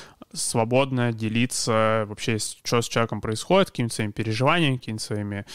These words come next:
эмоциями. И понятно, что это происходит не просто так, опять же, это происходит, потому что другим людям тоже как бы тяжело выдерживать чужие эмоции, соответственно,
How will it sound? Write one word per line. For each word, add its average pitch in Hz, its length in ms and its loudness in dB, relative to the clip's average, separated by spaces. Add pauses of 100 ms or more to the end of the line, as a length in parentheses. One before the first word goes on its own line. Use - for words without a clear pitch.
(180)
эмоциями. 131 360 0
И - 120 -6
понятно, 139 420 0
что - 140 -2
это 117 120 2
происходит 147 440 0
не 120 80 -4
просто 123 340 -2
так, 120 220 0
опять 104 220 -4
же, 107 80 -6
это 104 100 -8
происходит, 165 400 -2
потому 123 140 -6
что - 140 -12
другим 120 420 0
людям 131 260 4
тоже 143 280 2
как 117 160 -2
бы 107 60 -12
тяжело 117 440 4
выдерживать 113 480 2
чужие 110 360 2
эмоции, 147 360 2
соответственно, 123 680 -2